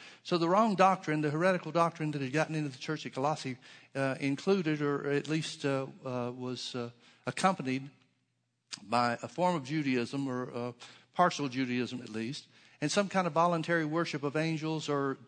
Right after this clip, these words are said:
or spiritual hierarchy of angels and stuff like that. Folks, you'll notice something throughout the, the years. Uh,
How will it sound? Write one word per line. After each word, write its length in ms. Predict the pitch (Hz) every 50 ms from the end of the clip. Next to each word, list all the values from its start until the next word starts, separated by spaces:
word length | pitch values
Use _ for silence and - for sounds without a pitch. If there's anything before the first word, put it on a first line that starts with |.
| - -
or 220 | 135 135 127 123
spiritual 440 | - - 170 165 165 156 - 143 135
hierarchy 600 | - 151 147 156 151 147 147 147 - - 143 139
of 80 | 131
angels 480 | 143 143 143 143 127 135 139 131 - -
and 100 | 120 117
stuff 240 | - - 127 - 127
like 120 | 117 -
that. 180 | - 107 98 - - - - - - - _
Folks, 260 | - 214 190 - -
you'll 120 | 185 185
notice 320 | 180 180 190 185 170 156 -
something 320 | - 175 160 156 156 143
throughout 280 | 147 151 156 151 147 -
the, 220 | 139 131 127 135 - _ -
the 260 | 135 135 131 127 -
years. 560 | 131 139 165 165 156 139 139 147 147 - - - - - _ _ _ _ _ _ _ _ _ _ _ _ _ _ -
Uh, 340 | 131 127 123 123 120 120